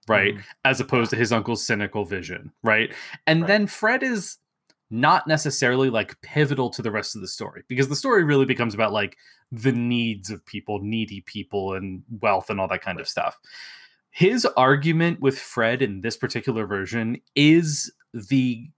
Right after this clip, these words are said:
Speaker 1: inciting incident. This is the conflict that drives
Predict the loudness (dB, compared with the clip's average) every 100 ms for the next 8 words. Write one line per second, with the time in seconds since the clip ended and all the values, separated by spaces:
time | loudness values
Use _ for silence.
0 | _ -4 -4 -2 2 2 2 0 -4 -8
1 | -8 -6 -8 -10 -16 -2 0 2 0 0
2 | -2 -4 -4 2 2 0 -2 -2 -2 -4
3 | -6 -4 2 4 4 0 -6